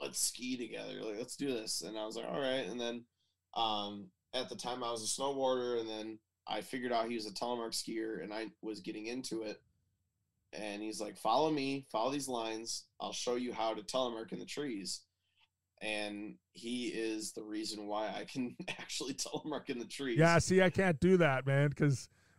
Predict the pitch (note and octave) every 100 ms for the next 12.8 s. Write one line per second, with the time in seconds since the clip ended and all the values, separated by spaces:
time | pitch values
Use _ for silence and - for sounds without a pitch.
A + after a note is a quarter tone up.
0 | - D3+ D#3 C#3 C3+ D#3+ E3+ D3+ C#3 -
1 | - E3 C#3+ C#3 A#2 D3 C#3 B2+ B2 A2+
2 | C#3+ C#3+ - D3 - C#3 C#3+ C#3 B2 B2
3 | - A#2+ A2 A2 - F#3 - - - G4+
4 | A#4+ - - - - - - - - -
5 | - - _ - E3 D3 - D#3+ F3 -
6 | D3 D3+ D#3 E3 F3+ F3+ A#2 B2+ C#3+ E3
7 | - D3+ D3 D3+ D#3 D#3 D#3+ - D3 D3
8 | D3 D3+ C#3+ - G#2+ A#2+ C3+ B2+ C3+ C3
9 | C3 C3 C3+ B2+ A#2+ A#2+ A#2+ A#2+ A#2 A#2+
10 | _ _ _ _ _ _ _ _ - B2
11 | - D#3+ D#3 D#3 D3+ - B2 B2+ C3 A#2+
12 | C3 C3+ - D3 C#3+ - F3+